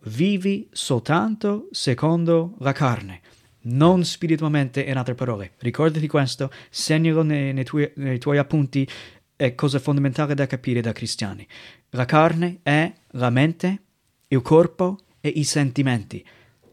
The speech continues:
Una, una vita carnale in questo senso, solo carne,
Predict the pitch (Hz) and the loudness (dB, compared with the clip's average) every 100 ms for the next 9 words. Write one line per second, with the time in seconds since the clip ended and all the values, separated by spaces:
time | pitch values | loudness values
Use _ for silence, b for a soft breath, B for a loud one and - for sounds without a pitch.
0 | _ _ - 139 135 131 127 123 - 143 | _ _ -2 0 2 2 2 0 -4 -4
1 | 127 120 156 143 123 147 135 147 160 160 | -2 0 0 -2 0 -2 0 0 0 0
2 | 139 135 135 - 127 - 107 - 101 - | -2 -2 -4 -4 -4 -2 -4 -6 -10 -12
3 | - - - 160 156 143 123 117 120 | -6 -2 2 4 4 2 0 -2 -6